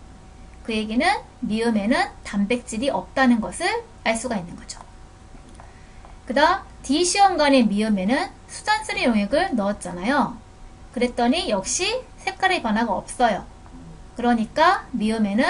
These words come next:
지방이 없다는 것을 알 수가 있는 거죠. 그래서 결과적으로 미음의 경우에는 색깔 변화가 있는 것이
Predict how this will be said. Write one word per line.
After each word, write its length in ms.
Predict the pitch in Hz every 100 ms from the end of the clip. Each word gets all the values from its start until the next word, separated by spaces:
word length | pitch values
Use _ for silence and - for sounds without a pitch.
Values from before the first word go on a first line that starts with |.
| 415 - -
지방이 480 | - 233 269 349 381
없다는 400 | 247 233 202 196
것을 340 | 170 - 359 440 -
알 140 | - 208
수가 200 | - 220
있는 220 | 160 -
거죠. 260 | - - - 254 - - - - - - - -
그래서 220 | 247 262
결과적으로 880 | 262 226 302 320 254 233 302 392 480 294
미음의 440 | 214 254 302 269
경우에는 480 | 233 196 190 202 302 415 - - -
색깔 400 | - 392 - 392
변화가 360 | 370 269 269 262
있는 380 | 208 214 269 285
것이 540 | 202 196 285 233 220